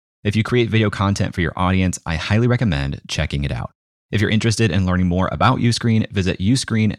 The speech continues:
dot link slash J. That's U S C R E E N dot link slash J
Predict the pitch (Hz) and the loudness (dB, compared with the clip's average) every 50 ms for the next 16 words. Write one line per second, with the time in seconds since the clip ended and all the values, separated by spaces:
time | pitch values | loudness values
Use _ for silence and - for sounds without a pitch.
0 | 87 82 87 87 92 90 - - 92 85 82 82 82 - - - - - - 76 | -4 -2 0 0 0 -2 -4 -4 -2 -2 -2 -2 -2 -4 -8 -12 -12 -10 -8 -6
1 | 69 69 76 76 - - - 85 73 80 78 71 60 - 57 - _ _ _ _ | -6 -4 -4 -6 -6 -8 -10 -8 -4 -4 -2 -2 -2 -4 -8 -12 _ _ _ _
2 | - 85 80 - - - 82 82 90 101 117 127 - - - 87 85 87 - - | -6 -4 -4 -6 -6 -8 -4 -2 2 2 2 2 0 -2 -2 -2 -2 -2 -4 -6
3 | - - - - - 101 113 120 - - 80 76 73 71 - - _ 92 101 117 | -10 -12 -12 -6 -2 0 0 0 0 -2 -2 -2 -2 -4 -6 -6 _ -2 -2 -2
4 | - - 107 107 107 - - 92 92 82 69 76 - - - 87 - 90 98 - | -2 -2 -2 -2 -2 -2 -2 -2 0 0 0 -2 -4 -6 -6 -4 -2 -2 -2 -2
5 | - 104 95 87 82 85 - - - - - - 87 80 80 80 - - - 80 | -2 -2 -2 0 0 -2 -4 -8 -10 -12 -8 -4 -4 -2 -2 -4 -4 -8 -10 -6
6 | 80 98 113 120 120 117 110 | -2 0 2 2 2 2 0